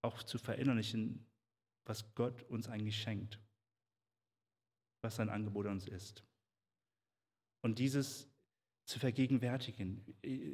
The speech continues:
das ist nichts Neues. Das ist das Kern des Evangeliums. Die Kunst ist es, im Alltäglichen,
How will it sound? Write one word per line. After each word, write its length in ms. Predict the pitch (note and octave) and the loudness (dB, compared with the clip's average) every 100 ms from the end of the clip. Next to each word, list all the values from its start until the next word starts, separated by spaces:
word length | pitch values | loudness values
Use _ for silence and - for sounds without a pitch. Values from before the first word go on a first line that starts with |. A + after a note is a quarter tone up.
| - - - _ _ _ _ _ _ _ _ _ - | -8 -14 -20 _ _ _ _ _ _ _ _ _ 0
das 180 | A#2+ | 2
ist 120 | C#3 C#3+ | 4 6
nichts 220 | C3+ - | 6 6
Neues. 500 | C3 B2 G2+ - - - _ _ _ | 6 8 6 -2 -10 -18 _ _ _
Das 120 | G#2+ A#2 | -2 0
ist 120 | A#2 | -2
das 140 | - | -4
Kern 220 | - B2+ | 0 4
des 140 | C3 - | 4 2
Evangeliums. 920 | B2 C3+ A2 B2 A#2 F2+ - - - _ _ _ _ _ _ _ - - - - - _ _ _ _ _ - | 0 2 4 4 4 2 -4 -10 -16 _ _ _ _ _ _ _ -10 -10 -16 -20 -20 _ _ _ _ _ -4
Die 120 | G#2+ | -2
Kunst 520 | G#2+ D#3 E3+ D#3+ - - | 2 6 8 6 2 -2
ist 240 | A2+ A2+ | -2 -2
es, 200 | G#2+ - | -4 -2
im 280 | A2 A2 A2 - - | 0 0 -2 -4 2
Alltäglichen, 1000 | A#2 A#2 - D#3 D#3 G2 - E2+ F2 | 2 2 4 4 4 -2 -2 -4 -6